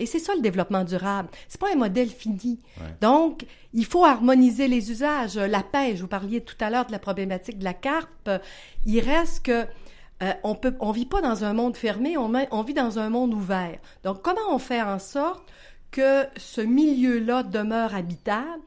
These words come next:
Speaker 1: demeure agréable et, euh, euh, va, va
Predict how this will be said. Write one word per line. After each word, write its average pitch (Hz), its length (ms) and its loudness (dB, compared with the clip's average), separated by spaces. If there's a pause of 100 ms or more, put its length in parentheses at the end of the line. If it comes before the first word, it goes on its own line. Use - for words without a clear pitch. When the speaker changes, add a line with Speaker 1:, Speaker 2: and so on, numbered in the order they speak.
(300)
Speaker 1:
demeure 226 540 0
agréable 196 680 -4 (540)
et, 302 340 2 (400)
euh, 185 220 2 (180)
euh, 185 320 -6 (220)
va, 208 340 0
va 175 400 -2